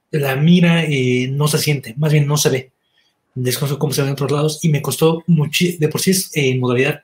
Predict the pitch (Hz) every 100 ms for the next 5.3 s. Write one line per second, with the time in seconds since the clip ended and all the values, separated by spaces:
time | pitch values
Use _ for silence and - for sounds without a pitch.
0 | _ - 123 123 123 135 131 _ _ _
1 | _ _ 143 143 151 - 175 156 170 190
2 | - _ _ _ - 147 170 175 151 147
3 | 151 156 151 - - 127 - 175 175 139
4 | 151 139 - 135 127 127 135 - 131 131
5 | 180 -